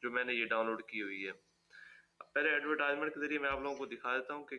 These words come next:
किस किस scale के ऊपर और किस district के अंदर और किस काबिलियत की base पर आप इस पे अप्लाई कर सकते हैं। तो सबसे पहली जो पोस्ट है, उसका नाम है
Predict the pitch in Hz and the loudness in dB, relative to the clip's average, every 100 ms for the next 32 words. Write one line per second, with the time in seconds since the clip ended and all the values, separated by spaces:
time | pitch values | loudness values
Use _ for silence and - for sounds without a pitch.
0 | - 151 - 147 - - 127 127 139 139 | -10 -12 -10 -10 -10 -4 -2 -2 -2 -2
1 | 151 151 - - _ - 127 - 147 165 | -2 -4 -4 -20 _ -10 -10 -4 -6 -4
2 | 113 127 143 139 131 123 131 127 123 - | -8 -8 -6 -4 -2 0 2 0 -2 -6
3 | 139 - 120 120 120 139 135 113 113 113 | -10 -6 -2 0 0 -2 -2 -2 -2 -2
4 | 120 113 113 113 - 107 107 117 117 127 | -2 -2 -4 -8 -6 -4 -2 -2 -2 -4
5 | 147 - 143 139 135 _ _ - - _ | -6 -6 -2 -2 -2 _ _ -20 -20 _
6 | - 117 143 139 151 139 143 143 143 131 | -12 -4 -4 -4 0 0 2 0 0 0
7 | 131 - 135 135 147 123 123 127 | -2 2 2 2 -2 0 0 0